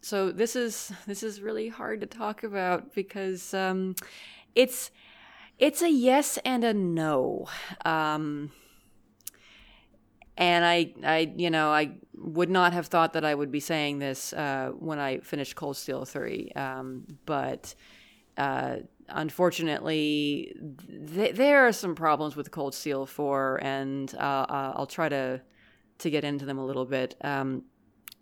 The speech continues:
so just to, to sort of set the stage, Cold Steel four is the, the last game in the Cold Steel arc, which is the, the most recent arc in the Trail series. There have been two arcs before this. Um, Cold Steel three ended with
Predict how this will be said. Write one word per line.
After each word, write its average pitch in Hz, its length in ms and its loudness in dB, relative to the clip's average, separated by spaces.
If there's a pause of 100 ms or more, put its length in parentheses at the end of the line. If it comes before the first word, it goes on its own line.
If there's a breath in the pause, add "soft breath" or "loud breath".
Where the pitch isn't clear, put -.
so 202 120 2
just 214 240 4
to, 180 240 8 (140)
to 160 340 2
sort 160 180 2
of 143 180 0
set - 180 -4
the 151 60 -8
stage, 143 320 0
Cold 202 200 0
Steel 196 200 4
four 175 380 4
is 156 240 0
the, 143 320 -2 (600 loud breath)
the 156 100 0
last 180 340 4
game 208 200 2
in 175 100 2
the 170 60 0
Cold 190 380 2
Steel 151 680 -2 (440)
arc, 143 360 4
which - 280 -6
is 147 260 -2
the, 139 260 -4 (180)
the 139 280 -6
most 156 340 -2
recent 160 580 -2 (140)
arc 147 300 2
in 139 100 -4
the 135 160 -4
Trail 135 380 0
series. 131 560 -6
There 135 100 -4
have 127 100 -8
been 135 200 -2
two 151 180 -4
arcs 143 240 -6
before - 400 -12
this. - 300 -10 (580 loud breath)
Um, 143 560 0 (560)
Cold 196 220 2
Steel 202 160 4
three 180 400 2
ended 156 260 0
with 147 320 -2